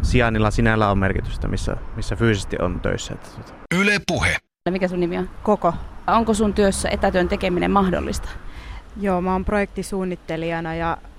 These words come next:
Speaker 4: ja teen aika paljonkin itse asiassa etätöitä. Ja se on mahdollista, kunhan sen perustelee hyvin.
Speaker 3: Mitä se tarkoittaa?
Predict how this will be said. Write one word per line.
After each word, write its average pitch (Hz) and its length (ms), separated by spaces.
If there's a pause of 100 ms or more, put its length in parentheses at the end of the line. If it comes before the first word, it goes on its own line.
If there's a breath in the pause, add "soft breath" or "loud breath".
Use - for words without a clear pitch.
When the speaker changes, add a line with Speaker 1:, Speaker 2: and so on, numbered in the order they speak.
(180)
Speaker 4:
ja 165 480 (440)
teen 180 200
aika 175 200
paljonkin 170 420
itse 151 200
asiassa 139 280
etätöitä. 196 540 (400 loud breath)
Ja 180 180
se 180 160
on 180 460 (920 loud breath)
mahdollista, 214 680
kunhan 226 340
sen 214 180
perustelee 175 680
hyvin. 185 320 (1080 loud breath)
Speaker 3:
Mitä 214 200
se 202 80
tarkoittaa? 180 600